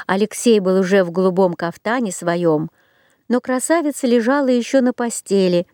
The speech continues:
и долго не могла взглянуть на старушку, стыдясь неизвестно чего.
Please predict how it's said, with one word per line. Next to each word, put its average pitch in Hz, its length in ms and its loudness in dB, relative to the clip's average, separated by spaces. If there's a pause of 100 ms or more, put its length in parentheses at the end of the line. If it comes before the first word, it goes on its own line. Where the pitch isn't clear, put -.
(340)
и 214 80 -4
долго 226 420 0
не 185 80 0
могла 180 300 2
взглянуть 185 540 0
на 180 80 -2
старушку, 185 760 -4 (260)
стыдясь 196 760 -2 (300)
неизвестно 196 720 0
чего. 165 460 -2